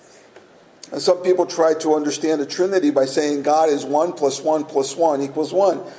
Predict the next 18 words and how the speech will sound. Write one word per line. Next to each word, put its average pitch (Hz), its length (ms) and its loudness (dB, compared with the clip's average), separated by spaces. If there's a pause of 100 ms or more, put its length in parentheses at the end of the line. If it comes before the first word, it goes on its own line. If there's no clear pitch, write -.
(160)
And 180 100 2
we 180 80 4
know 214 240 2
that's - 260 0
not 143 200 0
the 123 60 -6
case, 170 460 2
right? 135 360 -2 (720)
One 190 240 2
plus - 260 0
one 180 180 2
plus 143 240 -2
one 165 280 2
is 123 240 -8
three. - 600 0 (880)
But 147 100 -10
you 165 60 -6
see, 175 420 -2